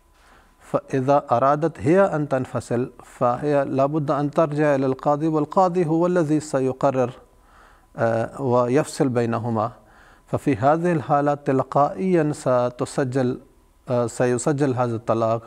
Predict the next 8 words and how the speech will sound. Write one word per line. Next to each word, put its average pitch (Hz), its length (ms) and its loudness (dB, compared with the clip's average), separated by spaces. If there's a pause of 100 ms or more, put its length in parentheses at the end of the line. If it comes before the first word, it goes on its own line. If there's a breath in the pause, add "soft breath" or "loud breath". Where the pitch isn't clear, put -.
(640)
ويثبت 123 560 -2
في - 120 -8
المحكمة. 120 1000 -6 (580 loud breath)
ف-، - 40 -8
آه، 117 880 -4 (360)
ولكن 139 480 -2 (400)
كما 123 260 0
قلت، 139 540 -2